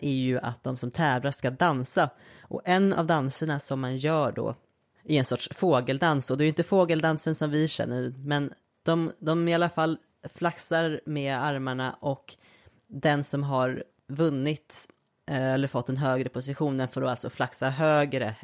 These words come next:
än de andra F, alltså F som har förlorat då. De får liksom flaxa under de andras, de som har vunn-, vunnits vingar. Och när dansen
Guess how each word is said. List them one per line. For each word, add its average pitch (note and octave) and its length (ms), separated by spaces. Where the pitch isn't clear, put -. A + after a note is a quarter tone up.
än A#2+ 360
de C3 140
andra B2 460
F, - 320
alltså B2+ 200
F - 320
som C3+ 240
har B2 300
förlorat C#3+ 540
då. G2+ 180
De C3+ 180
får B2 140
liksom A#2 200
flaxa - 300
under C3 460
de A2+ 120
andras, - 420
de A#2+ 140
som A#2+ 140
har A#2+ 80
vunn-, A#2 180
vunnits B2+ 520
vingar. B2 440
Och C#3+ 180
när D3 100
dansen C#3 680